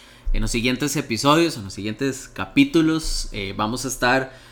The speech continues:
tocando cada una de las bases. Eh, son seis bases y muy rápidamente las voy a mencionar. La número uno dice que, eh, nosotros adoramos con nuestro servicio. La base número dos dice que nosotros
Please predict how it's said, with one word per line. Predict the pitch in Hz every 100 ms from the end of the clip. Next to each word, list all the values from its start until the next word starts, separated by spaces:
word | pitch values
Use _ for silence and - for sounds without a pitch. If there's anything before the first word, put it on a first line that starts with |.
| - -
tocando | 113 - 120 123 -
cada | 139 131
una | 139 135 139
de | 131
las | 104 95
bases. | 135 151 170 - - - - - _
Eh, | 90 95 90
son | - 127 131 135
seis | - 147 147 123
bases | 127 143 160 160 151 - -
y | 110
muy | 110 120
rápidamente | 123 - 131 113 113 120
las | 123 98
voy | 104
a | 113
mencionar. | 120 113 - 101 131 147
La | 120
número | 95 113 139 131 107
uno | 113 139 139
dice | 117 110 123
que, | - 113 120 - - - - -
eh, | - - - - -
nosotros | 113 113 107 143 139 156 151 -
adoramos | 113 104 98 104 120
con | - 120
nuestro | 110 -
servicio. | - 78 - 127 131 139 - - - -
La | -
base | 104 98 113
número | 110 110 110
dos | 123 131
dice | 113 107
que | 117
nosotros | 98 92 131 135 104 104 -